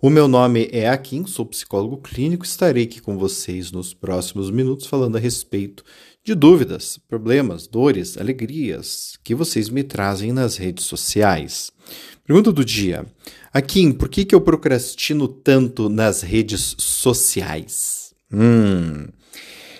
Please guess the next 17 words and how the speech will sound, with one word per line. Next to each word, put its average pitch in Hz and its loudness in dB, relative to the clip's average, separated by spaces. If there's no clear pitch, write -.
eu 151 10
gostei 160 4
bastante 160 -2
desta 104 -4
pergunta, 127 0
porque - -16
procrastinação 107 0
é 117 0
um 113 2
tema 107 -2
que - -10
eu 95 0
trabalho 90 -4
bastante, - -2
tá? 87 -4
Ah, 113 6
porém, 147 4